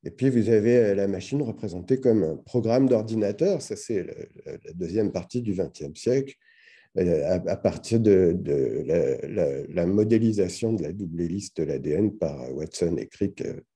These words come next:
dans la publication de leur article dans Nature de mille neuf cent cinquante-trois. Donc, euh, euh, voilà, c'est, l'idée, c'est qu'ici, ces schèmes propulsifs ont, ont une valeur heuristique, servent de source d'inspiration pour les développements,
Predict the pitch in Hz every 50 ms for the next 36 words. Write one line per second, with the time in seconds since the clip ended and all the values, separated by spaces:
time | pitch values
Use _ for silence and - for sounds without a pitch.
0 | _ _ - - 82 73 53 65 67 69 67 - - - 80 - 82 90 - 67
1 | 64 - - - 90 87 80 65 64 71 62 73 69 73 - - - - - -
2 | - - - - - - - - 87 82 80 85 82 80 - - 98 92 87 80
3 | 69 62 64 76 78 69 64 62 - - - - - - 62 - - - - -
4 | _ - - - - _ _ _ - - - - - - - - - - - -
5 | - - _ _ - 113 123 143 139 - 135 120 117 113 113 113 113 120 120 117
6 | 107 104 104 92 87 95 104 104 131 139 139 120 107 - - 127 123 117 135 127
7 | 120 156 196 202 - 143 120 - - 98 - - 185 175 - - - - - 107
8 | 101 - - - - 160 170 170 160 - - - 143 117 - - 107 101 - -
9 | - - 190 214 208 - - 127 104 - - 127 120 120 120 113 117 139 160 175
10 | 175 156 143 127 117 117 113 117 - - - 185 202 - _ - - - - -
11 | 135 131 120 101 107 101 - - - - 302 240 - - - - 165 151 135 -
12 | - - - 127 117 110 98 - - - 131 143 139 143 - - 120 113 101 107
13 | 107 123 143 139 123 120 120 110 - - 107 104 104 107 104